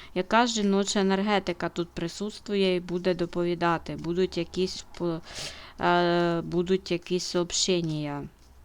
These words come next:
Так, давайте подивимося з, окремо. Нові мости. Нові мости. Ось отут будуть працювати хлопці.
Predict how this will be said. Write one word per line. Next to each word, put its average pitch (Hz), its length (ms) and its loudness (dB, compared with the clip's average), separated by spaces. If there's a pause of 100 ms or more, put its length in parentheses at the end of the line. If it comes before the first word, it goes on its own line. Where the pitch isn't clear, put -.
(120)
Так, 156 400 -2 (480)
давайте 175 420 0
подивимося 180 840 0
з, 170 300 -2
окремо. 165 800 0 (600)
Нові 190 380 4
мости. 160 640 -2 (1200)
Нові 175 400 0
мости. 160 640 -4
Ось 160 220 -8
отут 165 340 -6
будуть 165 280 -6
працювати 165 720 -4
хлопці. 185 640 -4